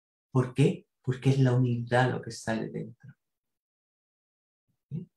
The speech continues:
Para esa persona lo más importante es ver alegre y valorar le-, lo que esa persona le dio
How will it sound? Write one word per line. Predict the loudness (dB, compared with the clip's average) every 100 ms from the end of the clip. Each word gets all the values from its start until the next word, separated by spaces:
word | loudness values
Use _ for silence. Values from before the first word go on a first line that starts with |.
| _ _ _ 0
Para | 4 4
esa | 4 4
persona | 4 2 4 6
lo | 6
más | 6 6
importante | 4 4 0 2 0 0 0
es | 0 0
ver | 0 0
alegre | 2 4 6 6 4 2 -2 -6 _ _ _ _ _ _ _ _ _ _ _ _ _
y | -4 2
valorar | 4 4 4 4 4 4 -4 _
le-, | -2 2 2 4
lo | 4 4 4
que | 4 6
esa | 6 2
persona | 2 0 0 0 2
le | 0 -2
dio | -10 -12 -12